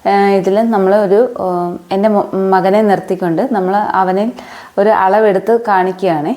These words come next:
ഈ നെഞ്ചിൻ്റെ ഭാഗം, ഏഹ്, വീ-, വീതിക്കും ദേ ഇവിടെ വരുമ്പോൾ ഷേപ്പിലും വരുന്നുണ്ട്. പക്ഷേ കൊച്ചു കുട്ടികളുടെയെന്ന് വെച്ചാൽ ഈ നെഞ്ചിൻ്റെ ഭാഗം പോലെ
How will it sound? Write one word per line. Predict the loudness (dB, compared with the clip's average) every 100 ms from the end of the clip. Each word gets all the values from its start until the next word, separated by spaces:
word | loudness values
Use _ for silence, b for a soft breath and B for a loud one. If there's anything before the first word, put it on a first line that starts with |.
| B B
ഈ | 2
നെഞ്ചിൻ്റെ | 4 4 4 4 4 2
ഭാഗം, | 2 2 0 -2 -4
ഏഹ്, | -2 0 0
വീ-, | 0 0 0 0
വീതിക്കും | 2 2 4 2 0 -2 -4 B B B
ദേ | 0 0 2
ഇവിടെ | 2 2
വരുമ്പോൾ | 4 2 0 -2
ഷേപ്പിലും | 0 2 2 0 0 0 2
വരുന്നുണ്ട്. | 2 2 0 -4 -4
പക്ഷേ | -6 -4 -2
കൊച്ചു | 0 0 0
കുട്ടികളുടെയെന്ന് | 2 2 2 2 2 0
വെച്ചാൽ | -2 -2 0 -2 -4 B B
ഈ | 0 2
നെഞ്ചിൻ്റെ | 4 4 4 2 2
ഭാഗം | 2 2 0 0
പോലെ | 2 2 0